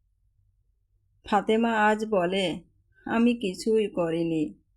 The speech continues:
আমি শুধু প্রতিদিন এক হাজার বার ইস্তেগফার করেছি। আস্তাগফিরুল্লাহ, আস্তাগফিরুল্লাহ, আস্তাগফিরুল্লাহ, আস্তাগফিরুল্লাহ,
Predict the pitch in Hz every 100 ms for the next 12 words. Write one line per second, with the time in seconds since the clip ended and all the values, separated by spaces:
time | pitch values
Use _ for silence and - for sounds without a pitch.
0 | _ - 165 156 170 - 214 226 254 185
1 | 147 - _ - 180 175 202 208 202 180
2 | - _ _ _ - 196 196 214 190 202
3 | 208 208 185 160 - - _ _ _ _
4 | _ - 196 - 208 196 - 190 - 170
5 | 160 147 - - - - _ _ _ _
6 | - 202 - 196 175 170 - 185 190 190
7 | 185 190 196 202 - - - - 226 240
8 | - - 254 202 - 196 180 180 180 175
9 | 180 180 175 - _ - 214 - - -
10 | 240 196 - 180 175 170 170 170 175 175
11 | - - _ - - - - 190 180 175
12 | - 175 156 151 147 143 160